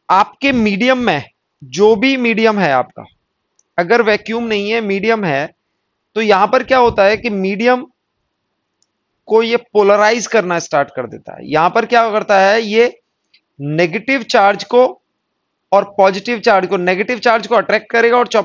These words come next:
पॉजिटिव चार्ज को रिपेल करेगा, यानी कि मीडियम को आयोनाइज करना स्टार्ट कर देगा,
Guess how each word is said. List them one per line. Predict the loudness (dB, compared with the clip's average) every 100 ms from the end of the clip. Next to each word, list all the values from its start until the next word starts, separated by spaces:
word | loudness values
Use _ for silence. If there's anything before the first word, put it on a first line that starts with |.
| 0
पॉजिटिव | -2 -2 -6
चार्ज | 0 0 0
को | -4 -4 -8
रिपेल | -4 -2 2 0 2
करेगा, | -2 -2 -6 -12 _ _ _ _ _ _ -2
यानी | -2 -2
कि | -2
मीडियम | -2 -2 -2 0 -2 -2
को | -6 -6 -2
आयोनाइज | 2 2 2 0 0
करना | -2 -2 0 -4
स्टार्ट | 0 0 0
कर | -8
देगा, | -8 -10